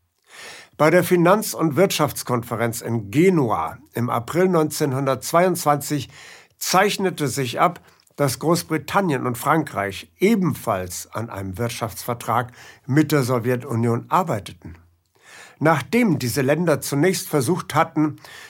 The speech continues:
durch eine blutige Militärintervention in der noch nicht gefestigten Sowjetunion einen Regime-Change zu erzwingen, dann aber mit diesem Versuch kläglich gescheitert waren,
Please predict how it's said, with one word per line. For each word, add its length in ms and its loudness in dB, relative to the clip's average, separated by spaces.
durch 240 2
eine 200 4
blutige 540 2
Militärintervention 1600 2
in 100 2
der 100 4
noch 180 2
nicht 300 -2
gefestigten 720 -2
Sowjetunion 800 0
einen 200 2
Regime-Change 1000 -2
zu 140 -8
erzwingen, 720 0
dann 240 2
aber 280 0
mit 180 -2
diesem 160 0
Versuch 480 -2
kläglich 560 0
gescheitert 560 0
waren, 440 2